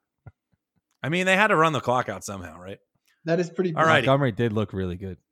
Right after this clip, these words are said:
Speaker 2: Montgomery scored
Speaker 1: Atlanta
Speaker 2: on what should have been a Tariq Cohen catch. Like that.
Speaker 1: Yes.
Speaker 2: That, that was a very Tariq Cohen play of him.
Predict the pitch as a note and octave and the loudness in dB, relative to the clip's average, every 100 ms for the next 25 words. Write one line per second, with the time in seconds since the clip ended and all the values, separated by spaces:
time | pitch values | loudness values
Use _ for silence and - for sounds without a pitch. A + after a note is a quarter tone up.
0 | _ - F3 E3+ G3+ A3 E3+ D3+ F3+ G#3 | _ -2 0 4 6 6 4 4 4 4
1 | D#3 D3+ D3+ - D#3 D3+ C#3 C#3+ C3+ A#2 | -2 0 -2 -2 -2 -2 -2 -4 -4 -6
2 | C#3 C3 B2+ C#3 C3 A#2+ A2+ B2+ A#2+ G#2 | -8 -8 -8 -6 -4 -4 -8 -10 -8 -8
3 | G#2 B2 A#2+ C#3 C#3 - _ - D3+ A2 | -8 -12 -6 -6 -6 -12 _ -2 0 0
4 | - - _ _ D3+ E3 - F3 E3+ F#3 | -6 -14 _ _ -2 0 0 2 2 2
5 | E3 E3 F3 F3 E3+ D#3+ D#3+ E3 D3 C3+ | 0 0 0 0 -2 -2 -2 -2 -2 -2
6 | B2 C#3+ C#3 A#2+ A#2+ G#2+ | -6 -6 -4 -4 -8 -14